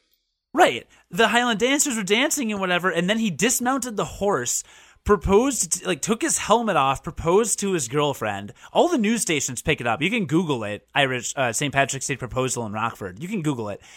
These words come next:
It's on all the news station sites. And he proposed to her. She said yes, which was great. Gets back on the horse, pulls her up on the horse with him,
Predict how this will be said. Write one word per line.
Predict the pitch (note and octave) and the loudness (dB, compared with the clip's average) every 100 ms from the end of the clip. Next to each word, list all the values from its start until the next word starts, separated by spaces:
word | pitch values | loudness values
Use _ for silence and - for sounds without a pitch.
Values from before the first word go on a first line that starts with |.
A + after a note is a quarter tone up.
| - - - _ | -20 -20 -20 _
It's | E3 C#3+ | -2 2
on | E3+ | 4
all | F3 | 4
the | D3 | 2
news | C3+ B2+ | -2 -2
station | A#2+ G#2+ G#2+ | -2 -4 -6
sites. | - F#2+ F#2 - _ - - - | -8 -6 -8 -12 _ -20 -20 -2
And | F3+ F#3 | 0 0
he | D3+ | -4
proposed | D#3 F3+ B3 E4+ - | -4 2 4 4 2
to | A3 G3+ | 4 6
her. | E3+ D#3 D#3 - _ - _ | 6 6 4 -2 _ -20 _
She | - | -4
said | - D4 | 2 2
yes, | C#4 F3+ F#3 F#3 | 4 2 2 -2
which | E3 | -6
was | E3 | -6
great. | C#3+ D#3 D3+ D3+ - - _ - | 0 2 4 2 -2 -20 _ -10
Gets | C3+ C4+ - | 2 4 4
back | D4+ D4 | 2 2
on | C4+ A#3 | 2 2
the | G3 | 0
horse, | - F#3+ E3+ C#3 - - | 2 2 2 0 -6 -4
pulls | - G3 C#4+ - | 0 2 2 4
her | A#3 - | 2 4
up | G3+ G3+ | 4 6
on | G3+ | 4
the | E3+ | 4
horse | G#2+ E3+ F3+ C3+ | 2 2 2 0
with | A2+ B2 G3 - | -4 0 0 0
him, | C#3 C3 A2 | 0 0 0